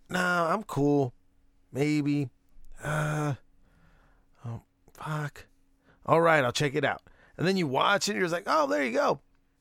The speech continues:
I did enjoy that. Thank you, YouTube." Yeah,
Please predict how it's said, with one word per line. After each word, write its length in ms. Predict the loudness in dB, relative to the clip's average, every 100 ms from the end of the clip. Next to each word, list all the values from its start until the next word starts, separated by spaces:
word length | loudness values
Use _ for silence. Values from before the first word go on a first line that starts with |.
| _ _ -2
I 160 | -2
did 160 | 0 0
enjoy 320 | 0 0 0
that. 200 | -2 -8 _ _ _
Thank 260 | -2 -2 -6
you, 100 | -8
YouTube." 540 | -6 -8 -4 -6 -6 -12 _ _ _ _ _ _ _ _ _ _ _ _ -2
Yeah, 300 | 2 2